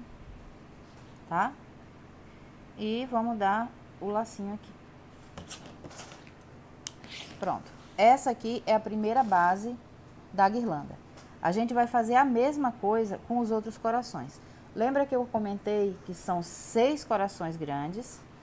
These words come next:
e cinco, cinco corações pequenos,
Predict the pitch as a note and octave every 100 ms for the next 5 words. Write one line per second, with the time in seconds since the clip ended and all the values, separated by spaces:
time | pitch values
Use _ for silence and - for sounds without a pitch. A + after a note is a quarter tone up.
0 | - - - - - - - - - G#3+
1 | A3+ B3+ E4+ - - - - - - -
2 | - - - - - A3 A3+ A3+ C#4 -
3 | - - - - - - - - - -
4 | - - - - - - - - - -
5 | - - - - - - - - - -
6 | - - - - - - - A3+ A3+ B3+
7 | B3 A#3 A#3 A#3+ A3+ - B3+ - C#3 A#2
8 | E3+ - -